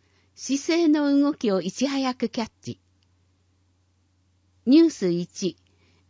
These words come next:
エスエヌエスで市政情報を発信。旬な情報を迅速にお伝えします。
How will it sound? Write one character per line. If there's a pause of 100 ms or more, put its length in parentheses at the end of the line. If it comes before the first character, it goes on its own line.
エ
ス
エ
ヌ
エ
ス
で
市
政
情
報
を
発
信。 (960)
旬
な
情
報
を
迅
速
に
お
伝
え
し
ま
す。